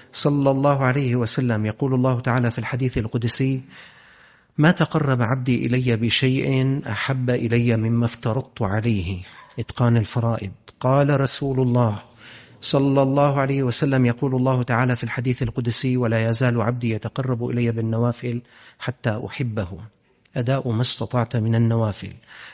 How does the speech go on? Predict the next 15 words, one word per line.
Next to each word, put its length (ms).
قال 280
الله 400
تعالى: 460
"والمؤمنون 680
والمؤمنات 800
بعضهم 440
أولياء 500
بعض 260
يأمرون 560
بالمعروف"، 760
كل 240
المؤمنين، 680
"وينهون 600
عن 220
المنكر"، 580